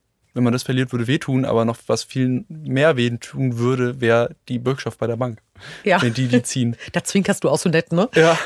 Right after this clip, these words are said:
Speaker 2: Genau.
Speaker 1: Nee, da
Speaker 2: Wenn
Speaker 1: hab
Speaker 2: die
Speaker 1: ich keinen
Speaker 2: netten
Speaker 1: Bock
Speaker 2: Herren,
Speaker 1: drauf.
Speaker 2: die halt einfach so nett sind
Speaker 1: <laughs>
Speaker 2: und in der Zwanziger-Runde gesagt haben, "Ja, Herr Meinberg, das ist aber spannend, äh, das geben wir Ihnen." Und dann irgendwie wie beim Momo und den grauen Männern vor der Tür stehen und sagen, "Tick,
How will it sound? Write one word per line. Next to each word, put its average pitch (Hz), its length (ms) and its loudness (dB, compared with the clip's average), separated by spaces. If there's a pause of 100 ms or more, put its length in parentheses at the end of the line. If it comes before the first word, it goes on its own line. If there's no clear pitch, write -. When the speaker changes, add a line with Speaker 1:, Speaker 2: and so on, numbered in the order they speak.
Speaker 2:
Genau. 214 440 6
Speaker 1:
Nee, 147 100 4
da 143 80 4
Speaker 2:
Wenn - 60 6
Speaker 1:
hab 202 60 6
Speaker 2:
die 208 40 4
Speaker 1:
ich 196 60 4
keinen 190 60 6 (100)
Speaker 2:
netten - 60 -2
Speaker 1:
Bock 180 100 8
Speaker 2:
Herren, 233 100 4
Speaker 1:
drauf. 233 140 6
Speaker 2:
die 226 100 6
halt 208 140 4
einfach 214 180 4
so 233 240 6
nett 233 280 4
sind 285 300 4 (140)
Speaker 1:
<laughs> - 140 -8
Speaker 2:
und 226 80 4
in 220 60 6
der 208 100 4
Zwanziger-Runde 220 680 2
gesagt 208 320 2
haben, 202 220 0 (180)
"Ja, 403 100 4
Herr 262 80 6
Meinberg, 180 500 2 (180)
das - 120 -10
ist - 40 -2
aber 202 80 2
spannend, 180 520 -2 (440)
äh, 190 360 4 (180)
das - 160 -8
geben 269 260 2
wir - 80 0
Ihnen." 202 240 0
Und 180 140 -2
dann 196 120 2
irgendwie 202 380 0
wie 196 60 0
beim 190 160 4
Momo 202 400 4
und 190 140 0
den 190 120 2
grauen 175 260 4
Männern 185 280 2
vor 190 140 4
der 170 100 0
Tür 208 160 2
stehen 202 140 2
und 190 60 0
sagen, 180 300 2 (220)
"Tick, - 260 -4